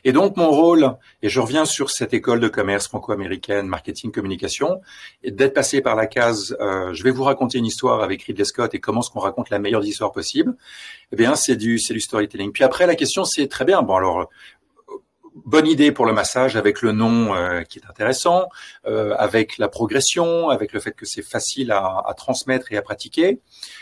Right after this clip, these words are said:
Euh, il y a des choses un peu originales, un peu techniques, mais une grande partie des, des, des, des praticiens vont pouvoir le faire. Puis après, quels sont les outils de formation ?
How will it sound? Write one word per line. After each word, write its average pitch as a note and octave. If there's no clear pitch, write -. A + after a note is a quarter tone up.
Euh, G#2
il F#2+
y G2+
a G2
des F2+
choses C3+
un A2+
peu -
originales, G#2+
un C#3+
peu -
techniques, -
mais -
une A2+
grande C3
partie -
des, A#2
des, G2+
des, G2
des G#2+
praticiens -
vont A2
pouvoir G#2
le G2+
faire. G#3
Puis -
après, F3+
quels D3
sont E3
les C3
outils F#3+
de G#2+
formation ? -